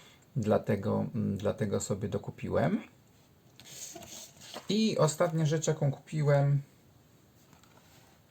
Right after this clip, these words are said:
to taki bloczek rosyjski, radziecki, można powiedzieć. Tak, to radziecki.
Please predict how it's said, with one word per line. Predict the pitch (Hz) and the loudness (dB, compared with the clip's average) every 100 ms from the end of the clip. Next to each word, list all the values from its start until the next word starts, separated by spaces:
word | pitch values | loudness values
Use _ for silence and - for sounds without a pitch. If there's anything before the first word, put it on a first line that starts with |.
| _ - | _ -12
to | 107 | -10
taki | - 98 - 98 | -4 -6 -4 -8
bloczek | 85 92 95 - 92 | 0 0 0 -4 -4
rosyjski, | - 80 - 127 - - | -6 -2 0 0 -2 -4
radziecki, | 87 82 110 113 - - | -4 2 2 2 -4 -2
można | 101 101 101 92 | -2 -2 -4 -4
powiedzieć. | 98 95 92 92 - | -4 -4 -6 -8 -6
Tak, | 139 120 107 | -4 -2 -4
to | - | -6
radziecki. | - 87 90 - - 156 | -6 -2 -2 -2 0 0